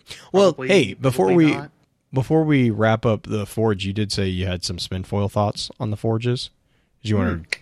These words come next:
Speaker 2: Yeah,
Speaker 1: drive into
Speaker 2: okay.
Speaker 1: that real quick?
Speaker 2: All right. You, uh, you want me to do that? Sure.
Speaker 1: Yeah.
Speaker 2: Hmm. So one of them is kinda simplified. Um, one of them is taking things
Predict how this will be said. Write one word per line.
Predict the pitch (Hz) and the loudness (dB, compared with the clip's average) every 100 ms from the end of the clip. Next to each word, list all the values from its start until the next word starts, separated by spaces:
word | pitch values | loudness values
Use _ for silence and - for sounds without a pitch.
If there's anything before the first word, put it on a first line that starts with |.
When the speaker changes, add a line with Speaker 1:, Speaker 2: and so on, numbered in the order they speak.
| _ | _
Speaker 2:
Yeah, | 143 131 | -2 0
Speaker 1:
drive | 202 101 139 | 0 0 2
into | 104 120 | 0 2
Speaker 2:
okay. | |
Speaker 1:
that | 127 113 | 2 2
real | 107 | 2
quick? | 123 123 | 2 0
Speaker 2:
All | |
right. | 104 139 - - - - - | -4 -8 -12 -20 -20 -20 -12
You, | 123 123 | -8 -6
uh, | 120 123 | -6 -8
you | 117 | -12
want | 117 123 | -12 -12
me | 127 | -10
to | 127 | -10
do | 127 127 | -8 -8
that? | 131 139 139 | -8 -12 -14
Sure. | - 160 139 | -20 -14 -12
Speaker 1:
Yeah. | 120 185 156 139 113 92 - _ _ _ _ _ _ _ _ _ _ _ - | -8 -6 -4 -4 -4 -8 -14 _ _ _ _ _ _ _ _ _ _ _ -20
Speaker 2:
Hmm. | 160 147 131 117 117 - | -16 -12 -12 -14 -18 -16
So | - 190 180 170 - | -6 -2 0 -2 -6
one | 156 214 | -10 -8
of | 262 | -8
them | 208 160 | -8 -10
is | 143 | -12
kinda | - 135 | -14 -14
simplified. | 110 - 110 - 110 - 123 127 135 _ _ | -14 -16 -16 -14 -16 -16 -16 -16 -18 _ _
Um, | - 113 113 113 110 104 _ _ _ _ _ _ _ _ | -14 -10 -8 -10 -12 -18 _ _ _ _ _ _ _ _
one | - 123 143 190 | -14 -8 -4 -4
of | 196 - | -6 -8
them | 131 120 120 - | -10 -10 -16 -14
is | 117 113 113 110 110 101 - - 135 - | -8 -6 -6 -6 -10 -12 -16 -20 -20 -12
taking | 131 123 117 110 | -12 -10 -12 -12
things | 120 110 107 104 | -12 -12 -12 -14